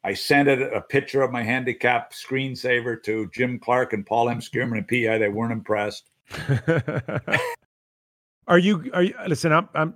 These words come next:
Speaker 2: I'm shutting this thing off, uh, in about two minutes. I'm going to watch the Masters. Are you a guy,
Speaker 1: Yeah.
Speaker 2: can you get tips off of watching the Masters? Does that inspire you to go out there?
Speaker 1: It, it has really inspired me to watch golf this year.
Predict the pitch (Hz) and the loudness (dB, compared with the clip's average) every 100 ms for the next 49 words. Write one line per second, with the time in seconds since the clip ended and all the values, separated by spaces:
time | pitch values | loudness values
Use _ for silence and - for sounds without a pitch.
0 | - 143 - 185 175 139 170 160 151 160 | -4 -2 2 2 2 0 0 2 4 4
1 | 143 - 139 135 131 131 131 127 123 127 | 4 0 2 2 2 0 -2 -2 0 -2
2 | 123 156 143 143 131 131 135 139 123 127 | -2 -2 0 0 0 -2 0 2 2 2
3 | 120 - 113 117 120 - 117 110 135 170 | 0 -2 -2 0 -2 -2 -4 0 4 4
4 | 151 160 170 160 - - 175 202 254 285 | 6 6 6 4 -4 -6 0 2 4 2
5 | 233 - 202 208 - 190 165 170 160 170 | 0 0 0 0 4 4 6 2 4 2
6 | 165 165 151 147 151 147 160 143 143 165 | 2 0 0 2 2 0 -4 -2 2 6
7 | 180 170 - - 160 165 170 160 143 151 | 6 4 0 2 4 4 2 0 0 2
8 | 151 156 165 165 131 _ _ _ _ _ | 4 4 2 -2 -2 _ _ _ _ _
9 | _ _ _ _ - - - 170 208 165 | _ _ _ _ -20 -10 4 6 8 6
10 | 131 143 170 139 131 143 147 147 127 120 | 6 6 6 4 6 8 8 6 2 -2
11 | - 127 117 110 101 101 104 110 107 - | 2 6 6 4 2 -2 0 0 0 -2
12 | 104 104 101 107 - 101 90 80 - | 0 0 0 -4 -6 -8 -8 -8 -12